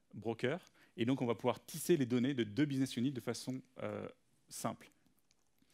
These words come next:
Et l'objectif, évidemment, c'est de streamer la totale. Mais, euh,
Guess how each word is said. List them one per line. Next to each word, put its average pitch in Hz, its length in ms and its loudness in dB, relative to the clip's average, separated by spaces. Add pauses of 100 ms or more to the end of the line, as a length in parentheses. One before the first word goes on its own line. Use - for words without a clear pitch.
(260)
Et 127 180 6
l'objectif, 127 420 2
évidemment, 131 320 2
c'est 135 100 -2
de 110 40 0
streamer 131 260 0
la 120 100 4
totale. 127 380 0 (380)
Mais, 120 240 4
euh, 107 560 0